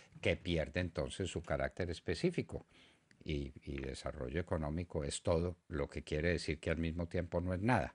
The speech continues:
Nada específico, pero es todo. Y todo tiene relación con la economía, pues ni más faltaba que, que no la tuviera.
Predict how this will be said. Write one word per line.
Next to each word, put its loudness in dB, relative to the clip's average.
Nada 6
específico, 2
pero 2
es 0
todo. 10
Y 0
todo 2
tiene 4
relación 0
con 2
la 4
economía, 4
pues 0
ni 0
más 0
faltaba 2
que, -4
que -2
no 0
la 2
tuviera. 0